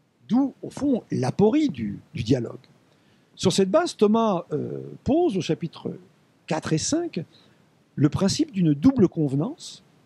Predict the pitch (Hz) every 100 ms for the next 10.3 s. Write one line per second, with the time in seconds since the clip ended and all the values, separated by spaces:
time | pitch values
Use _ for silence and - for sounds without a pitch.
0 | _ _ _ _ _ _ _ 165 175 196
1 | 185 180 160 151 147 208 339 392 _ _
2 | _ _ _ _ _ _ _ 170 156 147
3 | 135 127 151 - - - 160 151 - 196
4 | 196 147 120 113 - 139 120 135 165 175
5 | 127 113 107 120 120 131 117 123 - 202
6 | 330 277 131 117 _ _ _ - 120 175
7 | 117 - 175 190 - 170 156 - - 123
8 | 127 110 110 - 147 311 311 - _ _
9 | _ _ - - 196 202 165 180 170 175
10 | 170 277 302